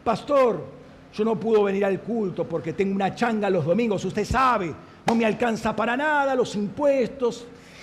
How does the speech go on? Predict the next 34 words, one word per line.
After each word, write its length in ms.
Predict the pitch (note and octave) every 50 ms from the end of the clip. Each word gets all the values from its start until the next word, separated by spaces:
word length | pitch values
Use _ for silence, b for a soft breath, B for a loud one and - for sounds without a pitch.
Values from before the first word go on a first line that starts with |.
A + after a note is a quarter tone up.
| B B B B B
Es 180 | B F4+ - F4
el 140 | F4 F4
día 220 | F#4+ G4+ G#4+ F#4+ -
que 100 | D#4 E4+
más 160 | G4+ F#4+ -
se 160 | - E4 F4+
vende 260 | F#4+ G4+ G#4+ G#4 G4+ F4+
el 100 | E4+ E4+
domingo. 600 | F4+ G4 G#4+ A4+ A4 G#4 D4 A3+ G3 G3 F3+ - -
<laughs> 1300 | - A3 - - - B3 - - - A3 - - - - - - - - - - - - - - - -
Por 240 | B4+ D5 D5 F4+ -
favor, 520 | - - D#4 C#4+ A#3+ D4 C#4+ B3+ - - - - -
el 300 | - G4+ G4 G#4 G#4+ A4
día 240 | A4 A4 G#4+ G4+
más 180 | G4 G4+ F4+ -
que 80 | - -
se 120 | D#4+ F4+
vende. 180 | A#4 A#4 E4+ D4
Mirá 180 | G3+ A#3+ D4+
el 120 | D4+ C#4 A3+
diablo 260 | C4 D4+ D4 C4 G3+
hasta 140 | - A#3 A3
lo 140 | G#3+ A3 -
que 80 | G#3
inventa. 600 | G3+ F#3+ G#3 E4+ F#4 E4 A3+ F3 C#3 A2 B2 A2 E2+ - - - - - - - - - - - - - - - - - - - - - - - - - - - - - - - - - - - - - - - - - - -
Cuando 180 | - A#3 B3 C4+
vos 160 | D#4+ F4 -
tenés 200 | C4+ B3 B3+ B3+
la 60 | B3+
acción 260 | B3+ B3 - B3+ C4+ D4
de 80 | C#4+
gracias, 520 | A#3+ B3 D#4 E4+ - - - - A2 - C3+
hermano. 540 | C3 C3+ E3 F#3 F3+ D#3+ B2 G#2 - - - - - - - - - - - - - - - - - - - - - - - - - - - - - - - - - - - - - - - - - - - - - - - - - - - - - - - - - - - - - - - - - - - - - - - - - - - - - - - - - - - - - - - - - - G#3
Hola, 220 | C#4+ C#4+ G#3 E3